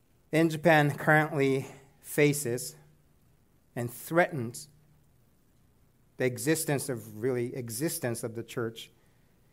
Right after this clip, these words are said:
is the lack of shepherds in the church. Recent studies showed that the average age of pastors in Japan is upper sixties. And the majority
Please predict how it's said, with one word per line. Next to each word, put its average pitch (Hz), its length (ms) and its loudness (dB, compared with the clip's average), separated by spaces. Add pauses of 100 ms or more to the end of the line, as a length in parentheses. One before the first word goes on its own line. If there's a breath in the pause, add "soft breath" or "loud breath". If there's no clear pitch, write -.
(120)
is 135 180 2
the 135 120 2
lack 135 300 6
of 127 120 -8
shepherds 113 640 -4 (1700)
in 120 120 0
the 113 80 -4
church. - 400 -14 (1400)
Recent 202 460 4
studies 185 560 6
showed 160 480 6 (720 soft breath)
that 151 140 2
the - 160 0
average 220 500 10
age 214 240 8
of 170 160 8
pastors 202 580 6
in 156 140 4
Japan 160 320 4
is 135 180 2
upper 190 300 6
sixties. - 720 -2 (1900)
And 151 120 -2
the 160 40 2
majority 160 840 6